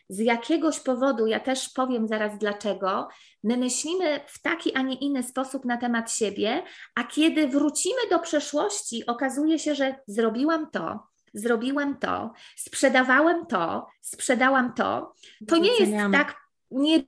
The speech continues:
Speaker 1: doceniamy tego, prawda? A te utarte przekonania, czyli takie powszechne prawdy, które bardzo często niestety ktoś nam wbił w głowie,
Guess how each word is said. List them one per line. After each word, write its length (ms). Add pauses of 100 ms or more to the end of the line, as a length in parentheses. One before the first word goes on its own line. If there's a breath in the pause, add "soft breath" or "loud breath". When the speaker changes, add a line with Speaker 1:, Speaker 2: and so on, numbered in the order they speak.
(160)
Speaker 1:
doceniamy 800
tego, 320
prawda? 460
A 80
te 200
utarte 720
przekonania, 680
czyli 240
takie 240
powszechne 800
prawdy, 640 (380 loud breath)
które 580
bardzo 440
często 420
niestety 500
ktoś 420
nam 300
wbił 320
w 80
głowie, 680